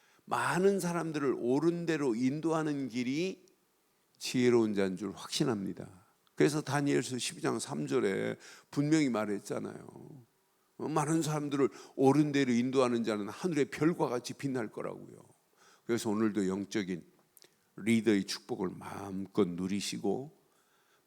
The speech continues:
많은 영혼들을 하나님 나라로, 하나님께로 인도하는 일에 쓰임받는 믿음의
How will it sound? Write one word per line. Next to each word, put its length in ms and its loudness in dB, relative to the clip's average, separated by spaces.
많은 540 -4
영혼들을 580 0
하나님 600 -6
나라로, 500 -10
하나님께로 760 -4
인도하는 680 -4
일에 520 -6
쓰임받는 760 -8
믿음의 800 -4